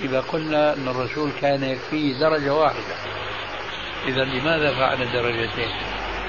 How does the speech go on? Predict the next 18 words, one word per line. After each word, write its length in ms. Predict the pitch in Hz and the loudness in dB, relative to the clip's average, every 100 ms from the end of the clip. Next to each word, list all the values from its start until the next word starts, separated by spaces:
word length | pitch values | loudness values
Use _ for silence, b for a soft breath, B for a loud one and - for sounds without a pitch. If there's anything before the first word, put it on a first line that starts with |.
| - - - - - | -6 -6 -6 -6 0
هذا 340 | 143 151 156 160 | 4 4 4 2
إضاعة 360 | 156 180 160 | 4 6 6
للجهد 540 | 143 139 127 160 147 139 | 4 0 2 4 4 4
وللمال، 580 | 139 135 131 151 143 127 | 2 2 2 4 4 4
خاصة 400 | 160 151 - 131 | 4 4 2 0
في 140 | 139 | 0
ذلك 340 | 131 151 131 | 0 0 0
الزمان 540 | 139 117 131 156 156 147 B B B B B - 147 | -4 0 2 4 4 2 B B B B B -2 0
الذين 540 | 135 139 147 143 139 | 2 2 2 2 2
لم 300 | 139 147 151 | 2 0 2
تكن 260 | 147 139 139 | -2 2 2
الوسائل 800 | 131 135 - 160 160 143 131 117 B B B B - 151 | 4 2 4 4 4 2 -2 -6 B B B B -4 0
المريحة 760 | 131 131 127 147 135 131 131 | 0 4 6 6 6 4 4
والموفرة 1600 | 127 120 120 120 120 117 117 117 117 113 123 151 147 - 135 131 | 4 2 0 -2 0 0 0 0 -2 -2 4 4 4 2 4 4
للجهد 600 | 123 113 117 135 135 120 | 4 -2 0 0 0 0
والتعب 480 | 120 117 - 139 135 | -2 -2 2 2 2
وإلى 300 | 131 131 123 | 0 -2 -2
آخره. 360 | 117 - - | -4 -8 -12